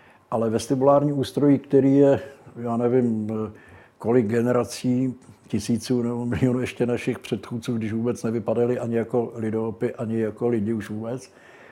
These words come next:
tak takový, takové ústrojí rovnováhy mají i prostě živočichové, jo. Eh, řada různých, jo.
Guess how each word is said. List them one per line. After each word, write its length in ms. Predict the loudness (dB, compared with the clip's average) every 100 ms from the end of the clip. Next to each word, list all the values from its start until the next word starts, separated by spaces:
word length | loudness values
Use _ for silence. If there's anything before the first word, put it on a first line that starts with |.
| -12
tak 160 | -10 -8
takový, 380 | -6 0 2 2 0
takové 300 | -4 0 0
ústrojí 440 | 0 -2 0 2
rovnováhy 540 | 2 0 -2 0 0 0
mají 240 | 0 0
i 220 | -2 -4
prostě 480 | -4 -8 -6 0 0 0
živočichové, 920 | -2 0 0 0 0 0 0 0 -2
jo. 240 | -4 -8 -10 _ -20 -20 -20 _ -4
Eh, 420 | -2 -2 -2 -6 -10
řada 480 | -8 -6 -4 -4 -4
různých, 640 | -4 -4 -2 -2 -2 -6 -12 -16 -12
jo. 200 | -12